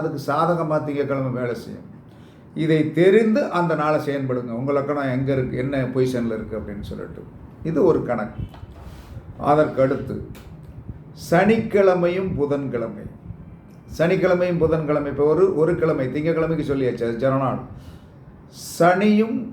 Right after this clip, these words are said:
புதனும் காற்று நாள். இந்த காற்று நாளில் மேசம், சிம்மம், தனுசு லக்கணக்காரர்களுக்கு வளர்ச்சி நாளாக இருக்கும். சனிக்கிழமையும் புதன்கிழமையும் மேசம், சிம்மம்,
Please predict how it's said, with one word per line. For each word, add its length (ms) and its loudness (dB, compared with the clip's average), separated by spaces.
புதனும் 560 0
காற்று 500 -4
நாள். 180 -8
இந்த 240 2
காற்று 560 2
நாளில் 600 0
மேசம், 600 4
சிம்மம், 500 0
தனுசு 500 0
லக்கணக்காரர்களுக்கு 1200 0
வளர்ச்சி 500 4
நாளாக 480 0
இருக்கும். 420 -8
சனிக்கிழமையும் 840 2
புதன்கிழமையும் 880 2
மேசம், 540 2
சிம்மம், 440 -2